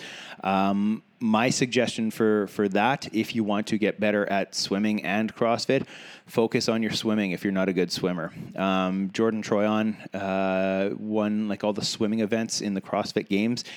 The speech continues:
He was a collegiate swimmer, and he had good movement outside of the water and even better movement inside the water. So watching him jumping into the water, watching him, um, you know, swimming, his stroke and stuff like that, it's just very relaxed.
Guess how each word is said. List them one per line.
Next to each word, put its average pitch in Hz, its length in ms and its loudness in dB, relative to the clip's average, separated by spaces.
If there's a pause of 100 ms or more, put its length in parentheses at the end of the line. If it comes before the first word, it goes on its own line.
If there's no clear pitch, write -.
(120)
He 113 120 2
was 117 160 4
a 110 40 2
collegiate 104 460 2
swimmer, 123 380 0 (240)
and 98 480 0 (260)
he 107 140 0
had 107 320 0
good 120 180 4
movement 110 460 2
outside 110 400 2
of 127 60 2
the 135 60 4
water 143 380 4 (320)
and 104 340 0
even 107 320 0
better 110 300 -2
movement 113 380 -2
inside 98 420 0
the 95 80 0
water. 90 320 0
So - 160 2
watching 113 440 2
him 110 220 2
jumping 113 440 0
into 117 320 0
the 113 100 4
water, 110 420 2
watching 107 520 0
him, 107 340 0 (400)
um, 92 800 0
you 107 100 0
know, 92 120 0
swimming, 113 440 0
his 98 160 -2
stroke - 460 2
and 113 100 -2
stuff - 240 -2
like 113 120 0
that, 107 200 0
it's 101 160 -4
just 107 180 -4
very 104 420 2
relaxed. 98 680 0